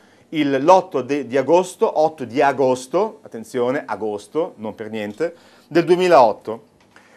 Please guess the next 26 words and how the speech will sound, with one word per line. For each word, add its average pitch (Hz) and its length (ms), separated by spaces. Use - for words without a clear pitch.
Eh, 139 400
era 208 200
rimasta 185 520
l'Irlanda, 151 680
che 156 120
grazie 151 420
ad 127 140
una, 143 480
a 123 320
legge 135 600
costituzionale 143 1120
era 127 220
obbligata 131 840
a 120 300
indire 127 420
un 123 60
referendum, 185 840
eh, 127 440
il 147 100
referendum 143 540
fu 127 120
fatto, 185 680
eh, 120 460
eh, 113 640
l'anno 123 200
scorso, 185 600